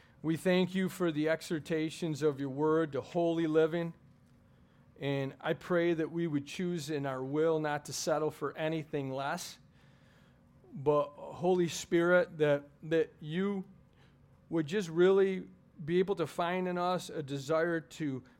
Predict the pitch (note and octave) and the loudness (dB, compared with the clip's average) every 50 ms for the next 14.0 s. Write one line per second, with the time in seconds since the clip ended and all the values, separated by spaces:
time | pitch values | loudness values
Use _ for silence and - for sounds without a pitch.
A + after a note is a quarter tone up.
0 | - - _ - - - - - - _ - - - - - F3+ E3 F3 F#3 F#3+ | -20 -20 _ -20 -20 -20 -20 -20 -20 _ -18 -16 -12 -6 -4 0 2 2 2 2
1 | F3+ F3+ E3 D#3 D3 C#3+ - - - E3 E3 F3 E3+ - - - _ - _ - | 2 2 2 2 0 -2 -4 -4 -4 -2 0 0 -2 -4 -12 -20 _ -20 _ -20
2 | _ _ - - F#3+ F3 D3+ C3+ A2+ C#3 C#3+ D#3 D#3+ E3+ F3 F#3+ F3 F#3 D#3+ D3+ | _ _ -10 -2 0 0 0 0 -2 -2 0 0 2 2 2 0 0 -2 -6 -6
3 | F3+ F#3+ F#3 G3 G3 G3 - - - - - _ - - _ - - - - - | -8 -8 -8 -8 -10 -12 -16 -20 -20 -20 -20 _ -20 -20 _ -20 -20 -20 -20 -20
4 | - _ _ - - - - - - - - - - - _ _ - - D3+ C#3+ | -20 _ _ -20 -20 -20 -20 -20 -20 -20 -20 -20 -20 -20 _ _ -12 -10 -8 -4
5 | C#3 D3+ C3+ C#3+ E3 E3+ E3+ E3 D#3+ D#3 D#3 D#3 E3 F3 F3 - - - F#3 F3 | -4 -4 0 2 4 4 4 4 2 2 2 2 2 0 -2 -4 -6 -4 -4 -4
6 | F3 E3+ - D#3+ D#3+ D3 C#3+ B2 - D#3+ D#3 D#3 E3+ E3+ E3 D#3+ D#3+ D#3+ D#3+ D#3 | -4 -6 -8 -8 -4 -4 -4 -4 0 0 0 2 2 0 -2 0 0 0 -2 -2
7 | - - - - F3 D3+ D3 D3 D3+ D3+ - - - E3 D3 C#3 A#2+ B2+ C#3+ C#3+ | -6 -12 -8 -6 -4 -2 0 -2 -2 -2 -4 -2 0 0 0 0 0 0 -2 -2
8 | D3+ D3+ - - - D#3 D#3 D#3+ D3+ D3 - - - - _ - _ _ _ _ | -2 -4 -6 -8 -8 -8 -8 -8 -10 -14 -18 -20 -20 -20 _ -20 _ _ _ _
9 | - _ _ _ _ _ _ _ _ _ _ _ _ _ - D3+ D#3 C#3 B2+ D#3 | -20 _ _ _ _ _ _ _ _ _ _ _ _ _ -4 -2 -2 -2 0 0
10 | D#3 D3 C#3 D3+ E3 F3 D#3+ E3+ - - E3+ D#3+ D3+ C#3 - - - D#3+ D#3+ E3 | 0 0 2 0 0 0 0 -2 -2 0 2 2 2 0 -2 -8 -8 -6 -6 -6
11 | - - E3 - F3 D3+ - - E3 D#3 C#3+ C3+ C3 C3 C3 D3 D3+ D#3 D#3+ D#3+ | -6 -6 -8 -6 -6 -6 -4 -2 -2 0 0 0 -2 -2 -2 -2 0 2 2 0
12 | D#3+ D3+ B2 A#2+ C3 C3 B2+ C3+ C3+ B2+ A#2 A2+ A2 G#2+ B2 B2+ B2 A#2+ A2+ G#2 | -2 -4 -6 -8 -6 -4 -4 -4 -4 -4 -4 -6 -8 -6 -4 -2 -2 -2 -4 -6
13 | G2 - C3+ A2 G#2+ A#2+ A#2+ A#2+ G#2 A#2 A2+ A#2 A#2+ A2 G#2+ G#2 G#2 F#2 F#2 | -10 -12 -10 -8 -6 -4 -4 -4 -6 -8 -10 -10 -12 -12 -10 -10 -12 -12 -12